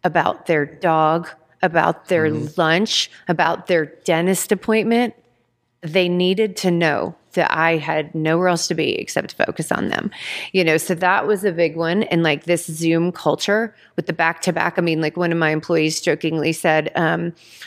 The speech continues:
Speaker 1: or team members, she jokingly said, she said, "My gosh, have you realized it's almost illegal now to go to the bathroom?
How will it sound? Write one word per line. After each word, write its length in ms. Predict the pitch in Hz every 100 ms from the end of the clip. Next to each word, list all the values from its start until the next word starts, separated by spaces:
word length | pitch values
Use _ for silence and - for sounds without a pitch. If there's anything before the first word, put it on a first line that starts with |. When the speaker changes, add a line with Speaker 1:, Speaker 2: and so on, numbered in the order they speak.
| -
Speaker 1:
or 140 | 180 175
team 220 | 196 180
members, 220 | 165 160
she 140 | 156
jokingly 340 | 175 170 175 156
said, 220 | 160 170
she 140 | 170
said, 260 | 165 160 165 - - _ _ -
"My 180 | 196
gosh, 460 | 185 226 170 - - _ -
have 140 | 208
you 120 | 220
realized 360 | 214 233 262 196
it's 160 | - 202
almost 340 | 190 190 -
illegal 500 | 180 170 175 202 226
now 220 | 233 247
to 160 | 247 202
go 140 | 202
to 80 | 196
the 100 | 170
bathroom? 640 | 151 175 175 254 262 269